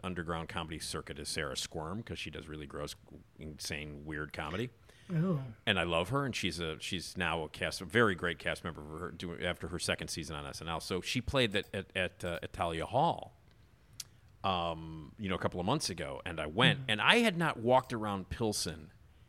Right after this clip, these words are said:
Speaker 1: in years.
Speaker 2: Oh, it's
Speaker 1: It's
Speaker 2: changed. It has
Speaker 1: Ye-,
Speaker 2: changed.
Speaker 1: but it's so cool still. I love Pilsen.
Speaker 2: Yeah.
Speaker 1: I
Speaker 2: Yeah.
Speaker 1: love Pilsen. Uh, what are some of your favorite places? Are there places in Pilsen that you still love to go to?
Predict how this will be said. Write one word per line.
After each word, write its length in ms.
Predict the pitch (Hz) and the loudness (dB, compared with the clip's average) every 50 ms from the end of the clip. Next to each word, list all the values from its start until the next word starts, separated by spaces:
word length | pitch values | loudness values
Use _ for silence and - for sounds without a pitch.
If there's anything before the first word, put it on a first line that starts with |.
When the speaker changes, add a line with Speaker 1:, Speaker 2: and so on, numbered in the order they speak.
| - - - - - | -20 -20 -12 0 4
Speaker 1:
in 420 | 120 104 95 90 87 85 82 - - - | 6 6 6 4 2 -2 -6 -8 -12 -10
years. 300 | - 92 90 87 80 - 151 | -4 2 4 4 4 4 4
Speaker 2:
Oh, 140 | 160 175 | 6 6
it's 160 | 170 156 - 113 | 6 6 6 4
Speaker 1:
It's 140 | 110 - | 4 4
Speaker 2:
changed. 720 | - 165 156 165 175 190 196 190 180 170 165 151 - - | 6 6 6 8 8 8 8 10 10 10 8 6 4 2
It 100 | 160 180 | 2 4
has 260 | 196 170 135 104 110 123 | 4 4 4 2 2 2
Speaker 1:
Ye-, 80 | 156 | 2
Speaker 2:
changed. 440 | 151 175 175 160 143 135 131 - 120 | 2 2 4 2 2 0 0 2 2
Speaker 1:
but 100 | 131 127 | 4 4
it's 160 | 131 - - | 6 6 6
so 520 | - - - - - 151 151 143 139 127 - | 8 8 8 8 8 8 8 6 4 4 2
cool 560 | - - - - 180 226 262 269 226 175 131 110 | 0 -2 -2 2 4 6 8 8 8 8 8 6
still. 400 | - - - 127 101 90 80 - | 4 4 6 6 6 6 4 6
I 160 | - 156 202 220 | 8 10 10 10
love 600 | 165 113 104 104 135 170 214 214 180 131 - - | 8 4 2 4 8 10 12 12 10 8 0 -2
Pilsen. 400 | - 110 101 143 - - 131 123 | -2 -2 0 0 -2 -2 -4 -6
Speaker 2:
Yeah. 120 | - - - - - - - - - - | -10 -12 -16 -20 -20 -20 -20 -20 -4 6
Speaker 1:
I 100 | - 165 | 10 10
Speaker 2:
Yeah. 220 | 202 170 135 - - | 10 10 8 6 8
Speaker 1:
love 280 | 147 147 143 135 - | 8 8 6 6 2
Pilsen. 520 | - 123 101 85 - - - 80 80 78 - - | 2 2 2 2 2 -2 -4 -4 -6 -6 -2 2
Uh, 400 | 98 104 98 98 98 98 - 117 | 4 4 6 6 4 4 6 8
what 180 | 127 156 190 214 | 10 10 10 8
are 40 | |
some 140 | 185 220 202 | 8 6 6
of 60 | 196 | 6
your 80 | 180 190 | 6 8
favorite 240 | - 190 156 131 120 | 8 8 6 6 6
places? 260 | 131 123 107 107 113 | 6 4 6 6 6
Are 120 | 110 120 | 6 6
there 120 | 110 131 127 | 6 6 4
places 420 | - - - 143 143 143 147 131 | 4 4 4 4 6 6 4 2
in 100 | 147 139 | 2 2
Pilsen 280 | - 143 135 - 139 131 | 4 4 2 4 2 2
that 80 | 131 107 | 2 4
you 120 | 117 120 | 2 2
still 240 | - - 123 120 117 | 0 2 2 4 4
love 160 | 113 113 104 | 4 4 2
to 80 | - 110 | 2 0
go 160 | 110 107 117 | 2 2 2
to? 200 | - 147 160 | 2 0 -2